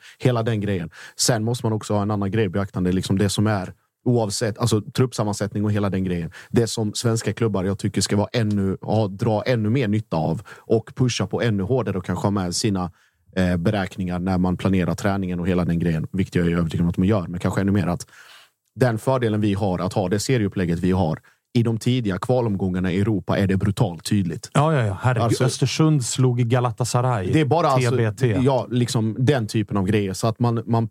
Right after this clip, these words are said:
Speaker 1: verkligen, liksom, så här, även om det kommer ett namnkunnigt motstånd eller någon, liksom, storlag, det ska inte, i de lägena ska det inte spela någon roll. För att så pass mycket längre som vi ligger i, både i tempo,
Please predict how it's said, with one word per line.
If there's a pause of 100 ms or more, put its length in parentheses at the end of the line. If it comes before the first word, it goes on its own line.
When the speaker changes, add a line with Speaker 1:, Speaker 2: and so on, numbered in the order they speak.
(100)
Speaker 1:
verkligen,
liksom,
så
här,
även
om
det
kommer
ett
namnkunnigt
motstånd
eller
någon,
liksom,
storlag, (120)
det
ska
inte, (140)
i
de
lägena
ska
det
inte
spela
någon
roll. (200)
För
att
så
pass
mycket
längre (220)
som
vi
ligger
i,
både
i
tempo,